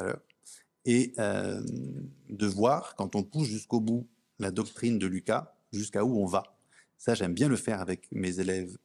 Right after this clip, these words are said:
à côté, là, à Saint-Joseph-les-Maristes, qui me tapent dessus sur tout, euh, l'église, le sexe, tout. Et, hum, donc je pars totalement ailleurs, je pars de la liberté sur le corps,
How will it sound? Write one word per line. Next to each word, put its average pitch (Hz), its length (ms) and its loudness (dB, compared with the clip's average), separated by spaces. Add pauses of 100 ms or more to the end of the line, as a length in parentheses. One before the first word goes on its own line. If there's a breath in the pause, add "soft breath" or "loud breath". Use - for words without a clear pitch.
(120)
à 98 140 -6
côté, 98 340 -2
là, 101 140 -4
à 104 40 -6
Saint-Joseph-les-Maristes, 92 1000 -6 (400 loud breath)
qui 98 140 0
me 95 100 4
tapent 90 200 0
dessus 98 320 -2
sur - 220 -6
tout, 104 400 -4
euh, 95 300 -2
l'église, 98 480 -4
le 107 60 -8
sexe, - 400 -6 (220)
tout. 135 240 -6 (520 loud breath)
Et, 104 540 4
hum, 101 540 -2
donc 101 220 0
je 101 80 0
pars 107 200 -2
totalement 101 340 0
ailleurs, 104 440 0
je 101 100 -6
pars 101 500 -4
de 101 60 0
la 98 60 2
liberté 98 380 -2
sur - 140 -10
le 87 100 -8
corps, 113 480 2